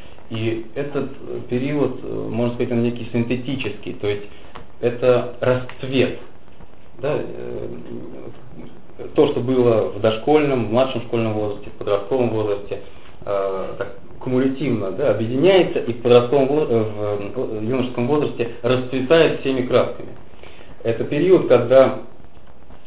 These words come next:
э, все силы души, и,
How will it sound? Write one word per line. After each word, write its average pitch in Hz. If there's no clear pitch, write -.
э, 98
все 147
силы 127
души, 180
и, 107